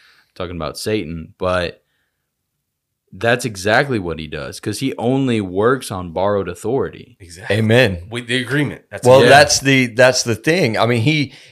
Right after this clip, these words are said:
Speaker 3: yes, you know, he can only mock. He can only replicate what others have done. He has no creative power.
Speaker 1: Right.
Speaker 3: And so all he can do is take the things that you believe about yourself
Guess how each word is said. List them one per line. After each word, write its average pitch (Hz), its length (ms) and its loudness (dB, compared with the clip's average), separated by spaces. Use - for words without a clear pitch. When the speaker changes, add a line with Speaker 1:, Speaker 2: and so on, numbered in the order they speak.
Speaker 3:
yes, 127 520 4
you 123 100 2
know, 120 200 4
he 139 140 2
can 139 220 0
only 131 420 2
mock. 101 540 2
He 120 220 -2
can 120 220 0
only 117 680 2
replicate 117 840 2
what 131 300 4
others 117 380 4
have 92 180 -2
done. 110 240 4
He 110 160 0
has 104 200 4
no 120 180 2
creative 101 520 0
power. 95 520 0
Speaker 1:
Right. 87 360 -2
Speaker 3:
And 117 460 4
so 147 180 6
all 135 300 8
he 143 140 4
can 135 200 0
do 110 400 4
is 107 220 -2
take 143 260 2
the 107 100 -4
things 135 560 2
that 107 260 4
you 127 580 2
believe 101 960 -2
about 104 520 4
yourself - 920 -2